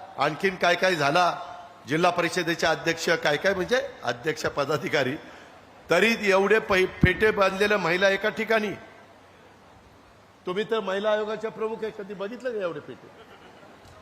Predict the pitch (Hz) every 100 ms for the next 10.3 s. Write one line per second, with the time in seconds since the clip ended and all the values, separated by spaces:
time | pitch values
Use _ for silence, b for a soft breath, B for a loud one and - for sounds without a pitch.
0 | - - 196 - - - - - - -
1 | - - - - - - - 147 180 202
2 | 180 175 185 208 226 254 240 - - -
3 | - - 139 151 170 170 202 170 165 175
4 | - 214 190 220 247 247 233 170 123 -
5 | - - - - 131 156 165 170 151 151
6 | 147 175 131 143 156 - 151 143 131 117
7 | 98 87 - - - - - - - 123
8 | 156 165 - 143 156 151 143 160 - 160
9 | 160 320 - - - - - - - -
10 | 117 147 165